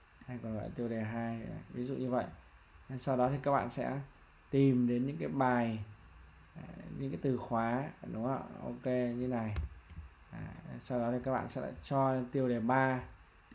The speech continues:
à, thẻ heading. À, ok, kiểu kiểu như thế thì những cái kỹ thuật nhỏ nhỏ như vậy thì người ta gọi nó là,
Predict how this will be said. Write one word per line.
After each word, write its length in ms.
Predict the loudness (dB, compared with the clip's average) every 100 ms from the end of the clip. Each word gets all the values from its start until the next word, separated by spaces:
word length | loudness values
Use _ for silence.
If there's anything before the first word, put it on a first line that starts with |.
| -16
à, 100 | -12 -12 -12 -8
thẻ 100 | -4
heading. 580 | -2 -2 0 2 2 0 -6 -20 -20 -20 -20 -20 -20 -20 -20 -20 -18
À, 100 | -16 -14 -14
ok, 440 | -2 4 4 4 0 -14 -20 -8 0
kiểu 120 | 10
kiểu 220 | 12 12
như 120 | 12 6
thế 240 | 4 4
thì 200 | 2 2 0 -14 -12 -2
những 100 | 0
cái 120 | 2
kỹ 120 | 2 8
thuật 200 | 10 8 4
nhỏ 140 | 4
nhỏ 380 | 8 10 10 8
như 100 | 2
vậy 180 | 2 2
thì 80 | 0
người 140 | 0 0
ta 160 | 0
gọi 260 | 2 2 2
nó 200 | -2 -2
là, 180 | -2